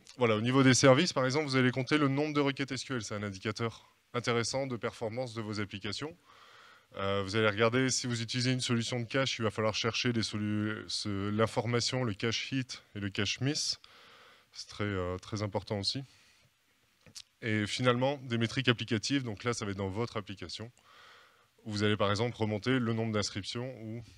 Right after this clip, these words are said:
ce genre de choses-là. Alors, quand vous allez travailler avec des métriques, il y a une chose qui est importante de connaître, c'est ce qu'on appelle l'agrégation.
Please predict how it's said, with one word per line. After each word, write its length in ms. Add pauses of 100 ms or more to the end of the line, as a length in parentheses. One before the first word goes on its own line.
ce 180
genre 140
de 80
choses-là. 300 (3000)
Alors, 220
quand 100
vous 120
allez 100
travailler 300
avec 100
des 80
métriques, 580 (140)
il 80
y 60
a 20
une 80
chose 220
qui 60
est 40
importante 360
de 20
connaître, 340
c'est 80
ce 80
qu'on 100
appelle 280
l'agrégation. 600